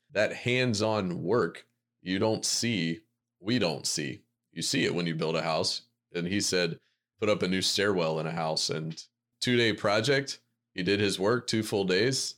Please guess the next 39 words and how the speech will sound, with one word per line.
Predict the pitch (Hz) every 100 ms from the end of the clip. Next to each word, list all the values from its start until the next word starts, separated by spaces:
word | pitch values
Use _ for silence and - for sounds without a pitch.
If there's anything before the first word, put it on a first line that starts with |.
| _
And | - 95
at | 92
the | 90
end, | 90 113 131
he | 101
saw | 95 - 95 101
his | 170 - - - _ _ _ -
masterpiece. | 110 156 - 80 87 78 - - _ _ _ 92
And | 92 90 82 - _ _ -
like | 95 -
we | 98
talked | 95 98 -
about | 87 87 73 - _ _ _
a | 98
little | 101 98
bit | 85 110
ago | 92 85
before | 85 - 110
we | 92
started | 85 95 92 85
recording, | 69 - 131 101 80 82 - _
there's | - 123 143 107
a | 95 87 - -
long | 90 104 101 92
future | 90 - 110 117 - 85
game | 78 82 80 73 78 _ _ -
that | 76
we're | 82 101
playing | 98 92 82 80 78
with | 80 82 - - _ _ _ -
coaching | 101 95 82
clients, | - 71 71 76
and | 87
it's, | 82 - - -
it's | 90 90
a |
very | 85 85
different | 82 80 -
reality. | 78 69 71 -